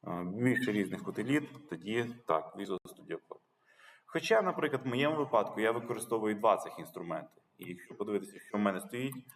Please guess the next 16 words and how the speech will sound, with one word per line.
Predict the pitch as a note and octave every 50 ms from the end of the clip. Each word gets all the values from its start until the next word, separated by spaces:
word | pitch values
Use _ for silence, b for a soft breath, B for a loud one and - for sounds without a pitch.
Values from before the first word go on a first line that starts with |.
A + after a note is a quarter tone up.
| B B _
то | - G2
в |
мене | G#2 G#2+ G#2 G#2
стоїть | G#2 - - G#2 G2+ F2+ D#2+ - -
як | G#2+ G#2 F#2 E2 - - - - - _ _ _ _ _ _ _ _ _ _ _ _ _ _ _ _ _ _ _ _ _ _ _ _ _ _ _ _ _ _ _ _ _ _ -
Visual | - A2 - B2 A2 - A2 G2 E2+ E2+ E2 E2 - - - - - - _ - - -
Studio | - A2+ G2 F2 F#2 F2+ F#2 F2+ -
Code, | F#3+ G3 G3 G3 - - - - - -
так, | - D3 D3+ -
так | - A#2 -
само | - - A2+ - B2 A2+ G#2 - - -
Visual | G#2 A#2 A#2 A#2 A2+ F#2+ F#2 - F#2+
Studio | - A2 G#2 G2+ G2+ F#2 F2 F#2 - - - _ _ _ _ -
ай | G#2 G2+
ді | F2 E2
ій. | D#2+ D#2 -